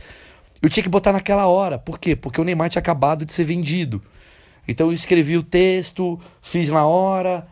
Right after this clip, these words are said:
poderia ficar melhor. Hoje, inclusive, eu faço esse texto no show, ele é muito mais engraçado do que a forma como eu botei. E aí eu vejo, tipo, o Rabin, o Di Lopes, esses caras que fazem textos de notícias, cara, ou eles têm uma preparação de ficar ensaiando direto,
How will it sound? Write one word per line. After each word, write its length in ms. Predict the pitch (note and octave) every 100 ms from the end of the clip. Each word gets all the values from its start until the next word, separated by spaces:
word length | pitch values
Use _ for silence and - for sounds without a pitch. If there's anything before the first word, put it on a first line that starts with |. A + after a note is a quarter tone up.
| _ _ _ _ _ _
poderia 360 | E3+ D#3+ E3 E3+
ficar 180 | - E3+
melhor. 460 | E3 D#3 C3+ C3+
Hoje, 320 | D3+ F3 E3 C3+
inclusive, 380 | C3+ B2+ D3
eu 40 | D3
faço 240 | D3 B2+
esse 200 | B2 -
texto 280 | A#2+ B2+ B2
no 120 | B2
show, 260 | A#2 D#3 C#3
ele 100 | B2+
é 60 | D3
muito 360 | C3+ C3 A#2 C3+
mais 160 | C3
engraçado 440 | C3+ C3+ B2 B2 B2
do 80 | B2
que 100 | C3+
a 40 |
forma 260 | B2 C3 B2+
como 200 | C#3 C3+
eu 40 |
botei. 440 | C3 C3+ - B2 - - - - - _ _ _
E 140 | D3 F3+
aí 100 | A#3
eu 100 | A3
vejo, 260 | G3+ F#3+
tipo, 200 | D#3 D3+
o 60 | D3+
Rabin, 720 | D3 C#3 B2+ D#3+ F3 D#3+ A#2+ - - _
o 120 | - B2
Di 160 | C#3
Lopes, 340 | C#3 D#3+ E3 C3+
esses 160 | C3+
caras 220 | - E3 -
que 60 |
fazem 260 | D#3+ C#3+ C#3
textos 420 | C3 D3 B2+ C3
de 100 | B2
notícias, 680 | C3+ B2 - E3 F#3+ - A#2
cara, 320 | - G2 G#2+ _ _ _ _ _ _
ou 220 | D3+ A#3 C#4+
eles 240 | A3+ -
têm 100 | F#3+
uma 160 | F3+ E3
preparação 720 | E3 - D#3 D3 - D3+ D3
de 100 | C3
ficar 160 | -
ensaiando 540 | D3+ - C#3+ C#3 C#3 B2+
direto, 640 | C#3 F3 D3 F#3 - A2